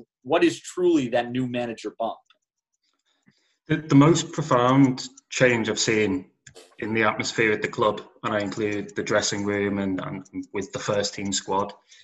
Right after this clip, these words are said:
Speaker 2: in this, is when Ancelotti was appointed. It just felt like everybody knew that Everton had appointed a world-class manager. Maybe that doesn't answer your, your question necessarily, but I think what Ferguson's arrival did was it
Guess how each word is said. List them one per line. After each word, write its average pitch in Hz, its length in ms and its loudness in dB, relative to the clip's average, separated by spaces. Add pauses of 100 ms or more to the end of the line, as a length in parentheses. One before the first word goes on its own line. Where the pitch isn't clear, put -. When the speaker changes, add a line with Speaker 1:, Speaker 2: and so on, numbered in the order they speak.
(120)
Speaker 2:
in 107 220 -4
this, 104 320 -2 (340)
is 110 180 -2
when 113 140 2
Ancelotti 107 480 0
was 110 140 -2
appointed. 113 480 -2 (680)
It - 160 -6
just - 240 -4
felt 107 280 0
like 107 320 2 (400)
everybody 107 880 -2 (300)
knew 110 540 0
that 113 80 4
Everton 107 360 -2 (260)
had - 120 -2
appointed 110 500 -4 (240)
a 107 60 -4
world-class 104 580 0
manager. 110 460 0 (500)
Maybe 120 280 4
that 123 160 2
doesn't 120 180 0
answer 113 220 -2
your, 110 160 0 (160)
your 113 140 -4 (140)
question 131 440 0
necessarily, 127 480 2
but 117 140 2
I 113 40 0
think 127 320 -4
what 117 180 0 (380)
Ferguson's 113 600 -2
arrival 110 520 0
did 110 260 0
was 110 160 -6
it 104 80 -10